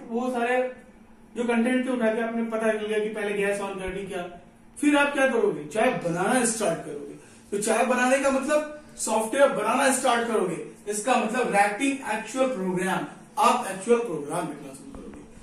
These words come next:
जैसे कि मैं आप लोगों को सी लैंग्वेज पढ़ा रहा हूं तो मैंने आपको डायरेक्ट सीधे प्रोग्रामिंग नहीं पढ़ाई, मैं आपको क्या बता रहा हूं, मैंने पहले हिस्ट्री बताई, फिर आप बता रहा हूं प्रोग्रामिंग बनानी क्यों चाहिए, इस तरह की चीजें बता रहा हूं।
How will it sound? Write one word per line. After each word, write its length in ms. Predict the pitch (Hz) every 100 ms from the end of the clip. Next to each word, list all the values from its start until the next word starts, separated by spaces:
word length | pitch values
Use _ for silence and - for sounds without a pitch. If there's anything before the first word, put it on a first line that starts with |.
| - - -
जैसे 280 | 190 220 277
कि 100 | 269
मैं 80 | 254
आप 160 | 233
लोगों 200 | 262 262
को 60 | 254
सी 120 | 233
लैंग्वेज 340 | 233 240 247
पढ़ा 100 | 220
रहा 200 | 214 247
हूं 80 | 277
तो 60 | -
मैंने 200 | 233 262
आपको 300 | 254 - 285
डायरेक्ट 340 | - 196 254
सीधे 160 | 247 226
प्रोग्रामिंग 520 | 226 220 226 262 285
नहीं 140 | 285
पढ़ाई, 180 | 226 156 143 - - - - - -
मैं 100 | 226
आपको 240 | 233 247
क्या 100 | 269
बता 180 | 254 262
रहा 80 | 254
हूं, 100 | 233
मैंने 200 | 226 226
पहले 160 | 202
हिस्ट्री 320 | 160 156 - 226
बताई, 280 | 214 190 175 - - - -
फिर 140 | 254 254
आप 80 |
बता 180 | 220 214
रहा 80 | 220
हूं 140 | 226
प्रोग्रामिंग 420 | 220 185 185 190 190
बनानी 380 | 165 180 226
क्यों 120 | 226 220
चाहिए, 320 | 202 185 190 - - -
इस 140 | 220
तरह 140 | 226 226
की 60 |
चीजें 340 | 220 208 202 196
बता 100 | 185
रहा 140 | 175
हूं। 120 | 175